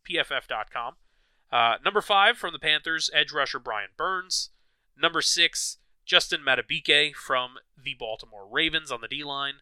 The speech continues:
Number seven, another D lineman, Christian Wilkins from the Dolphins.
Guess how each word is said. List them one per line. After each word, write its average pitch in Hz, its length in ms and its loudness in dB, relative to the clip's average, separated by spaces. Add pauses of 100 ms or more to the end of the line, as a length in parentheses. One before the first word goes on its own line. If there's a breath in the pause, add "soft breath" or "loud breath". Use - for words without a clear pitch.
(500)
Number 190 160 2
seven, 160 260 6
another 139 240 -2
D 127 140 -6
lineman, 117 320 -2
Christian - 320 -6
Wilkins 127 360 -8
from 117 220 -8
the 101 80 -18 (140)
Dolphins. 190 560 -2